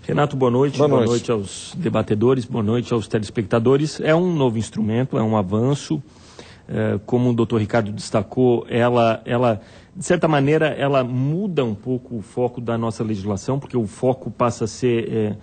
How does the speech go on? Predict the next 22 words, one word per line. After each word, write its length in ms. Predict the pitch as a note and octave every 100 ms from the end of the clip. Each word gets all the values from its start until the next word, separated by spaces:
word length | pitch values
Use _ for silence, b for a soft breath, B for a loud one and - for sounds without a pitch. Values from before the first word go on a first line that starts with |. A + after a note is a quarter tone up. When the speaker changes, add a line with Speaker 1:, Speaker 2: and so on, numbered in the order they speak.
| B -
Speaker 1:
no 240 | B2+ D3+
corruptor 640 | D3+ A#2+ A#2+ - D3+ D#3 D3+ - -
e, 360 | A#2 G#2 B2+
e 40 | A#2
não 260 | A#2+ B2+
tanto 380 | - C3+ C3+ C3+
no 160 | A#2 A#2
agente 400 | G#2 A#2+ A2 -
público, 380 | C3+ C3 -
no 160 | A#2+ B2
corrupto, 560 | B2 G#2+ D#3 - - - - -
né? 460 | G2+ F#2 A2 F3 F3 B B B B B
É, 320 | - C3 B2+ -
e, 200 | C#3+ -
eu 200 | F#3 A3
não 220 | G3+ D3+
gosto 500 | C3+ D#3+ D#3 - D3
da 180 | B2+ B2
terminologia, 1080 | C3 B2 B2 A#2+ A#2 G#2 C3+ C#3 D3 D3 -
é, 200 | B2 A2+
lei 460 | B2+ B2 C3+ D3+ C#3
anticorrupção, 840 | C#3+ - C3+ A2+ - - A#2+ F#2+